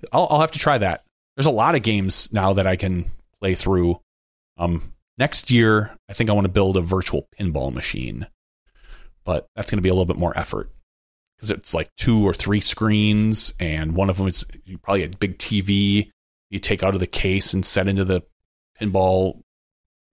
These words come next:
box. Um, but I think it could be really cool. Virtual pinball. Not as cool as regular pinball, but lo-, love, love me some pinball. It's my favorite thing. I'd rather have a pinball machine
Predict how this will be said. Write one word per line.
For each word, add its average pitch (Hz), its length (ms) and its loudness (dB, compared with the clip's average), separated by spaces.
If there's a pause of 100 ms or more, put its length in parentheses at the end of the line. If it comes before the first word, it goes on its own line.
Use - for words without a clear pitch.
(240)
box. - 760 -2 (680)
Um, 71 320 -10
but - 100 -4
I 123 40 2
think 123 120 0
it 98 100 -4
could - 80 -16
be 98 80 -4
really 82 200 -2
cool. - 320 -8 (760)
Virtual 98 300 -4
pinball. 73 480 -8 (640)
Not 156 120 0
as 151 120 0
cool 143 260 2
as 113 80 2
regular 120 240 4
pinball, 113 480 2
but - 220 0 (2000)
lo-, 104 200 -4
love, 92 240 -2 (120)
love 254 300 0
me 117 100 2
some 92 200 -4
pinball. 73 400 -8
It's - 120 -8
my 104 120 0
favorite 87 180 0
thing. 80 140 -2
I'd 110 100 2
rather 151 240 4
have 147 120 2
a 139 40 -2
pinball 113 320 2
machine 98 400 -2